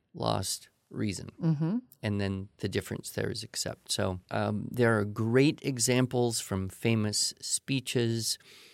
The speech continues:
Speaker 1: Um, Martin Luther King's "I Have a Dream," that would be your anaphora.
Speaker 2: Absolutely.
Speaker 1: He,
Speaker 2: Yep.
Speaker 1: he used that seven times, and
Speaker 2: Mm-hmm.
Speaker 1: as a result,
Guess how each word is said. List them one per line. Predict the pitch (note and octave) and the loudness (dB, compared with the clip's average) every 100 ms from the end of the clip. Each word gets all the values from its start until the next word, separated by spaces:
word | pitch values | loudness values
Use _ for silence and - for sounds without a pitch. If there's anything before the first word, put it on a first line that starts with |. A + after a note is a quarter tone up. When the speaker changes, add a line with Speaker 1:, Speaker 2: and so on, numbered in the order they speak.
| _ - - | _ -12 -4
Speaker 1:
Um, | G#2+ G#2 G2+ G2+ - | 0 0 -2 -4 2
Martin | B2+ - A#2 | 4 6 4
Luther | A#2 A#2 A#2 | 2 0 -4
King's | - A#2 A#2 A#2 - | 0 0 0 -2 -2
"I | A2+ | 0
Have | G#2+ A2 | 2 2
a | G#2+ | -2
Dream," | G2 G#2+ A2 A2+ A2 A2+ - - _ _ | -2 0 0 0 -2 -6 -14 -20 _ _
that | C3+ A2 A2 | 2 4 4
would | A#2+ G#2+ | 2 -2
be | A2+ | -4
your | A2 G#2 G#2 - - | 0 2 2 0 0
anaphora. | A#2 G2+ | 2 4
Speaker 2:
Absolutely. | G#2 - A2+ A2+ G#2+ - _ | 2 2 2 2 0 -8 _
Speaker 1:
He, | - | -4
Speaker 2:
Yep. | A2+ - | -2 -4
Speaker 1:
he | A2+ A2+ | -6 -4
used | G#2+ A2 B2+ A#2 - | -2 4 4 4 2
that | A#2 G#2+ - | 2 2 2
seven | - - A2 G#2+ G#2 | 2 4 4 4 2
times, | A#2 D3+ G#2+ G2 D#3+ | 6 8 8 6 4
and | - A2+ | 6 6
Speaker 2:
Mm-hmm. | A2 | 4
Speaker 1:
as | G2+ | 2
a | |
result, | G2+ A#2+ D3+ D3+ A#2+ | 0 4 10 12 12